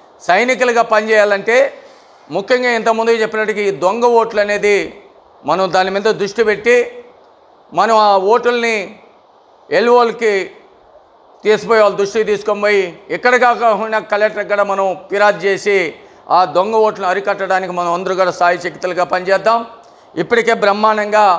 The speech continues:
ఇక్కడ బాధుడే బాధుడు కానీ, ఇదేం కర్మ ఈ రాష్ట్రానికని కానీ, ఫార్మాట్ ఫిలప్ చేయడానికి గా-, ఆ విషయంలో కానీ, ఇప్పుడు హౌస్ వెరిఫికేషన్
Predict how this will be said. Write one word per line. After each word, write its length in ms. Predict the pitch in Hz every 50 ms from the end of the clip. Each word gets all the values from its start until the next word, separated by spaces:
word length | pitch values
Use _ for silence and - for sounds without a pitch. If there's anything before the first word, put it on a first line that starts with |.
| - - - - - - _ _ _ _ _ _ - -
ఇక్కడ 340 | 185 190 - 220 208 202 190 - -
బాధుడే 360 | 165 185 202 196 214 208 220 214
బాధుడు 340 | 180 208 208 202 202 190 202
కానీ, 440 | 202 202 208 202 208 220 214 220 - - - _ _ _ _ _ _ _ - - - - - 156
ఇదేం 280 | 175 202 220 226 220 214
కర్మ 340 | 214 214 208 214 214 214 214 202 196
ఈ 40 | 196
రాష్ట్రానికని 680 | 196 202 202 196 196 214 202 196 196 190 202 196 196
కానీ, 300 | 196 202 202 202 208 214 214 220 - - - - - - _ _ _ _ _ -
ఫార్మాట్ 400 | 170 196 208 214 220 220 220 220 - -
ఫిలప్ 240 | 202 208 208 196 196 202
చేయడానికి 420 | 202 202 202 202 202 202 196 170 202
గా-, 280 | 202 208 202 196 185 - - - - - - - - - - - _ -
ఆ 100 | 151 175
విషయంలో 420 | 196 202 196 - 220 214 202 208 196
కానీ, 320 | 190 196 202 202 214 220 226 220 - - - - - _ _ _ - -
ఇప్పుడు 320 | 160 196 196 208 233 233 226 208 - 151
హౌస్ 300 | 160 202 226 214 220 233
వెరిఫికేషన్ 560 | 220 208 214 - - 226 220 196 180 202 202